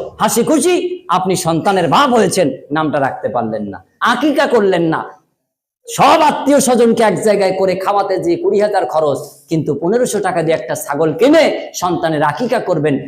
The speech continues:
রোগ মুক্তির জন্য, আল্লাহ সন্তুষ্টির জন্য, সন্তানের হেফাজতের দায়িত্ব আল্লাহর হাতে তুলে দেওয়ার উদ্দেশ্যে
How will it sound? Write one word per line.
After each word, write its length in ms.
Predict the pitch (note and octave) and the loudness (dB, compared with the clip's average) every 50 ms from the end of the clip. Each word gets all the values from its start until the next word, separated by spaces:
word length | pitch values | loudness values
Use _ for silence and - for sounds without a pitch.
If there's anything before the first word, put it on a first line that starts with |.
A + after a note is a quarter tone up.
| - - - | -12 -8 -2
রোগ 220 | D3 F#3 E3+ C3+ E3+ | 0 0 0 2 0
মুক্তির 460 | F#3 F#3+ F#3+ - - D4+ D#4+ D4+ A#3+ | -2 -2 -2 -2 -2 0 0 2 2
জন্য, 480 | D#4+ E4 D#4 E4 E4 E4 D4+ - - - - - | 2 2 4 4 4 4 4 2 0 -2 -4 -2
আল্লাহ 280 | G3 A#3 B3+ B3+ B3+ | 0 2 2 2 2
সন্তুষ্টির 680 | - - D4 D#4 D#4 C4+ F#4 F4 - - E4+ D#4+ C4 A3 | 2 2 2 2 2 2 0 0 -2 0 0 0 2 2
জন্য, 420 | D4 C#4 C#4 C#4 C4 A#3 C#4 - - C#4 | 4 4 4 4 4 2 2 0 -4 -6
সন্তানের 500 | - - C#4+ C#4+ C#4+ - C4+ C4+ C#4 C4 | -2 -2 0 0 0 2 2 2 4 4
হেফাজতের 600 | A#3+ D4 E4+ F#4 F4+ F4 E4 E4 C4+ D#4+ D#4 B3 | 4 4 2 2 2 4 2 2 4 2 2 4
দায়িত্ব 300 | C#4 D#4 D#4 C4 - F4 | 4 2 2 2 2 2
আল্লাহর 320 | D#4+ D#4 D#4+ E4+ F4+ F4 C4 | 2 4 4 4 4 4 4
হাতে 200 | C#4 D#4 D4 C#4+ | 2 2 2 2
তুলে 260 | A#3 C#4+ C4+ C4 B3+ | 2 2 4 4 4
দেওয়ার 240 | B3 A#3+ A#3+ A#3 A3+ | 4 4 4 2 2
উদ্দেশ্যে 540 | A3 F#3 F3 A3+ G#3 - - G#3 F3 - | 0 0 0 -2 -2 -2 -2 -2 -4 -4